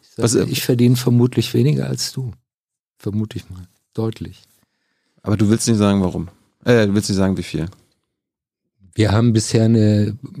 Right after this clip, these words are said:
Speaker 1: Politik, dass wir unsere Gehälter nicht gegenüber der Öffentlichkeit offenlegen, weil auch Leute damit zum Teil nicht einverstanden sind, zu sagen, wie viel sie verdienen.
Speaker 2: Ich wollte ja nur deins wissen. Du bist ja der Geschäftsführer.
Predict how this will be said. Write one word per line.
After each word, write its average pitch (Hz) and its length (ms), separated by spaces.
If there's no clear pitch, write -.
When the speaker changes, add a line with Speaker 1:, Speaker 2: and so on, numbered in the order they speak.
Speaker 1:
Politik, 101 460
dass - 240
wir 110 100
unsere 104 300
Gehälter 98 600
nicht 95 420
gegenüber 101 480
der 98 160
Öffentlichkeit 98 600
offenlegen, 107 580
weil 104 220
auch - 240
Leute 104 480
damit 101 320
zum 101 180
Teil 98 540
nicht 104 580
einverstanden 143 640
sind, 120 200
zu - 100
sagen, 107 340
wie 107 100
viel 107 240
sie 101 160
verdienen. 120 440
Speaker 2:
Ich - 80
wollte 104 140
ja 104 80
nur 90 80
deins 95 360
wissen. - 180
Du - 80
bist - 100
ja - 60
der - 80
Geschäftsführer. - 640